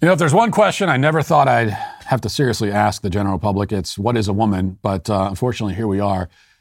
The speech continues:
And not only am I asking the question, I've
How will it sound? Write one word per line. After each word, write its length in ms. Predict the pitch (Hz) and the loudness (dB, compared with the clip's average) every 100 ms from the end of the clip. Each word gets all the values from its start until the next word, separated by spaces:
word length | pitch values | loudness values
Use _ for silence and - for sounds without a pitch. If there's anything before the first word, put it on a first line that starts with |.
| _ - | _ -4
And 240 | 110 110 | 0 2
not 160 | 135 151 | 2 4
only 180 | 147 | 2
am 100 | 127 | 2
I 120 | 113 110 | 0 0
asking 460 | 127 135 - 117 | 0 0 0 -4
the 60 | 98 | -2
question, 380 | - 131 - 120 | 0 0 0 -2
I've 260 | 98 87 | -4 -6